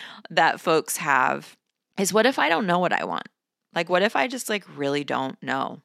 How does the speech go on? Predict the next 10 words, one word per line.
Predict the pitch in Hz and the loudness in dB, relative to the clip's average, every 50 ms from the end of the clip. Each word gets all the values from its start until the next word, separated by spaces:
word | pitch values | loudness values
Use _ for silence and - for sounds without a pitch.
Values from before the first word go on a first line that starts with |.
| _ _ | _ _
And | - 190 | -2 0
my | 202 208 - - | 0 0 0 0
answer | - 233 262 262 - 285 | 0 0 0 0 -4 -6
for | - - 226 | -4 -4 -6
you | 208 180 175 196 214 208 | -6 -4 -4 -2 0 2
is, | 180 160 151 147 147 - - - - | 2 2 2 0 -2 -4 -6 -8 -10
you | 170 175 208 220 | -8 -6 -6 -6
can | - - 269 285 247 208 | -6 -6 -6 -6 -4 -2
work | 208 202 202 190 - - | 0 0 -2 -2 -4 -10
through | - - - - 196 202 214 247 269 285 294 302 | -12 -12 -12 -12 -10 -6 -4 -2 -2 0 0 0